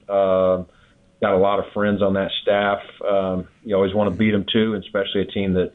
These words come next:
ended your season like that. So it'd be a good game. I'm sure it'd be a great atmosphere, even without, um, what we know is,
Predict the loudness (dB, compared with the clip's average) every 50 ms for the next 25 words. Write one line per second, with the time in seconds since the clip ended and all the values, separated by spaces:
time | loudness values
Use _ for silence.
0 | _ -6 -4 -4 -4 -4 -6 -6 -6 -6 -6 -4 -4 -4 -4 -4 -4 -4 -4 -6
1 | -4 -2 -2 0 0 -2 -2 -2 0 0 0 0 -2 -10 -20 _ -6 -2 -2 0
2 | 2 2 2 2 2 2 2 2 2 2 2 2 0 0 0 0 2 2 0 2
3 | 2 2 2 4 4 2 2 0 -2 -6 -10 -10 -8 -4 -2 0 2 0 0 -2
4 | -4 -10 _ _ _ _ _ 0 0 2 2 2 2 2 2 0 0 0 0 2
5 | 2 0 -2 -4 -8 -20 -20 -20 -20 -20 _ _ _ _ -2 0 2 2 4 4
6 | 2 2 2 0 -2 -6 _ -6 0 0 2 2 2 0 0 0 2 2 2 0
7 | 0 -2